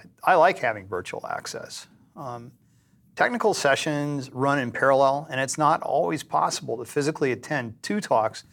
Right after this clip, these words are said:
that are underway at the same time. So if I miss a talk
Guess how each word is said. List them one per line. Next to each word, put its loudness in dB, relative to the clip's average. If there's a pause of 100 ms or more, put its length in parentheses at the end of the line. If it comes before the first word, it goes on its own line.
(160)
that 0
are -2
underway 2
at -4
the -6
same -6
time. -4 (500)
So 4
if -2
I 4
miss 0
a -4
talk 4